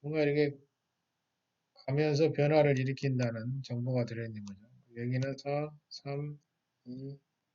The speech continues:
일 이렇게 됩니다. 뭔가 변화가 일어나는 흐름대로 구성이 되어 있습니다.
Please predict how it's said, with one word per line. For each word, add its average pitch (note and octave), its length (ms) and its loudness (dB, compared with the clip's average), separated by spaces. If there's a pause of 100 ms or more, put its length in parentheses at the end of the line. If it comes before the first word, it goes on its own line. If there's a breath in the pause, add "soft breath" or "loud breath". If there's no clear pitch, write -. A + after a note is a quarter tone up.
(140)
일 A#2 120 -12
이렇게 G#2+ 280 -16
됩니다. F#2+ 220 -20 (1300)
뭔가 C#3 520 0 (180)
변화가 C3 420 0
일어나는 A2 600 -6 (1040)
흐름대로 E3+ 680 4
구성이 B2+ 300 0
되어 A#2 80 -2
있습니다. G3+ 400 -12